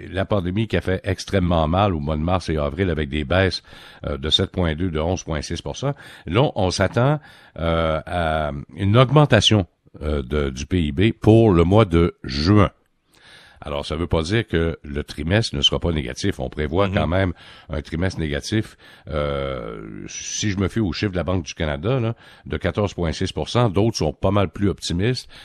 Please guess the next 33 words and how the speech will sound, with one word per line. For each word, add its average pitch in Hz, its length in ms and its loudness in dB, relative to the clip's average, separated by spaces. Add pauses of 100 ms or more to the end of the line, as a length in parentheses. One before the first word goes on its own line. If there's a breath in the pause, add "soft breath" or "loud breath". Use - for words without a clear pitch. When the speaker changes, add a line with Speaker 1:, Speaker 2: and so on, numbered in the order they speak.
(120)
Speaker 1:
Je - 60 -14
pense 87 200 0
à 85 60 -2
Desjardins, 78 480 0
moins 90 340 4
onze 110 300 2
point 87 180 0
six 90 220 -8
pour 78 180 -8
cent, 110 160 -6
entre - 200 -10
autres. 110 240 -8 (280 loud breath)
Speaker 2:
Ouais. 95 120 -12 (120 loud breath)
Speaker 1:
Mais, 104 340 0
euh, 92 100 -4
j'écoutais 147 760 -2
hier 95 460 -2
à 80 60 0
B 76 120 -4
N 90 260 4
N 85 300 0
Peter 113 380 4
Hall, 78 420 2
qui - 120 -6
est - 20 -2
l'économiste 107 540 2
en 80 120 0
chef 107 340 0 (460 loud breath)
à 78 240 0
Développement, 104 640 4 (140)
euh, 80 140 -2 (100)
économique 95 520 4
Canada, 82 520 2